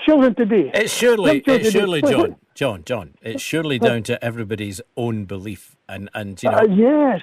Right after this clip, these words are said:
Speaker 1: yes,
Speaker 2: y-, I
Speaker 1: correct,
Speaker 2: mean, you,
Speaker 1: correct.
Speaker 2: you're saying you believe in God. There are many who don't believe in God.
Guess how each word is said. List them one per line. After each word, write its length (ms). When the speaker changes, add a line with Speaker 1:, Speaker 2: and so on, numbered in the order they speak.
Speaker 1:
yes, 400
Speaker 2:
y-, 140
I 40
Speaker 1:
correct, 220
Speaker 2:
mean, 100
you, 60
Speaker 1:
correct. 220
Speaker 2:
you're 220
saying 280
you 120
believe 360
in 100
God. 220
There 120
are 60
many 280
who 80
don't 260
believe 300
in 120
God. 300